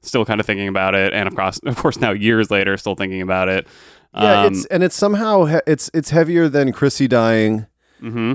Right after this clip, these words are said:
Speaker 2: and it's heavier than, uh, certainly Tony B dying.
Speaker 1: Oh, definitely. Yeah.
Speaker 2: Um, but,
Speaker 1: And Peep-,
Speaker 2: uh,
Speaker 1: well, maybe not Peeps. It's on the level with Joey Peeps,
Speaker 2: <laughs>
Speaker 1: I would say.
Speaker 2: Stop joking about
Speaker 1: Okay,
Speaker 2: this.
Speaker 1: <laughs> sorry.
Speaker 2: It's too much.
Speaker 1: Um,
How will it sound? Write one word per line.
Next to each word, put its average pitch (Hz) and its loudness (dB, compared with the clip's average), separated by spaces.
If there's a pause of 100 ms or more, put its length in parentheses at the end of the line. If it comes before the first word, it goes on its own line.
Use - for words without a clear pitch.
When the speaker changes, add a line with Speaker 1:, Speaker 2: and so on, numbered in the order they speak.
(120)
Speaker 2:
and 120 0
it's 113 0
heavier 120 4
than, 107 2
uh, 95 2
certainly 113 -2
Tony 98 -2
B 87 -2
dying. 73 -4 (460)
Speaker 1:
Oh, 120 0
definitely. 92 -4
Yeah. 92 0
Speaker 2:
Um, 87 -4 (180)
but, 101 2
Speaker 1:
And 117 0
Peep-, 95 2
Speaker 2:
uh, 82 2
Speaker 1:
well, 165 2
maybe 190 0
not 196 2
Peeps. 135 -2
It's 131 -4
on 147 2
the 131 -2
level 120 2
with 113 0 (140)
Joey 113 0
Peeps, - -4 (320)
Speaker 2:
<laughs> - -4
Speaker 1:
I 113 -2
would 117 -2
say. 123 2
Speaker 2:
Stop 170 -4
joking 131 0
about 98 -4
Speaker 1:
Okay, - -2
Speaker 2:
this. - -2
Speaker 1:
<laughs> - -10
sorry. - -4
Speaker 2:
It's - 0
too 185 2
much. 135 0
Speaker 1:
Um, 113 2